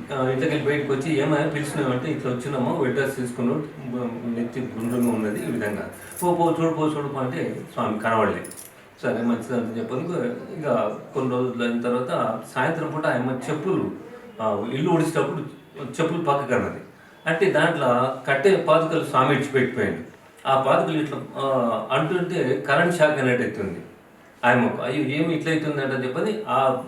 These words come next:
పాదుకలు తీసి ఒక, ఉమ్, గూట్లో పెట్టింది. తర్వాత కొన్ని రోజులు అయిన తర్వాత పుట్టపర్తికి వచ్చాము స్వామి దగ్గరికి. వచ్చిన తర్వాత స్వామి, ఆ,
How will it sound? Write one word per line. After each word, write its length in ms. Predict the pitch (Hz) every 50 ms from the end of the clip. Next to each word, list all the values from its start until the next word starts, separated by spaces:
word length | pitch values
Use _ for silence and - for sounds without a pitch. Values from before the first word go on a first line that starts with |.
| - 131 120 - -
పాదుకలు 380 | - - - - 147 135 127
తీసి 220 | 123 127 127 - 196
ఒక, 200 | - - - - - - - - - - - - - - 147
ఉమ్, 240 | 139 123 120 117 110 - - - 120 139
గూట్లో 220 | 160 156 160 156
పెట్టింది. 420 | - 117 113 - - 87 80 - - - - - - - - - - - - - - -
తర్వాత 300 | 156 156 165 165 180 165
కొన్ని 200 | 165 160 151 151
రోజులు 180 | 160 160 156 151
అయిన 80 | 147
తర్వాత 320 | 151 151 147 143 143 135 131
పుట్టపర్తికి 420 | 127 139 - - 123 - - 110
వచ్చాము 300 | - 110 110 107 104 107
స్వామి 300 | 117 113 110 110 107 101
దగ్గరికి. 340 | 107 113 110 - 190 208 - - - - - - -
వచ్చిన 280 | 123 120 147 143 123
తర్వాత 340 | 123 123 127 123 - - -
స్వామి, 480 | 123 123 123 123 123 117 104 98 98 98 - - - - - - - - 127
ఆ, 60 | 120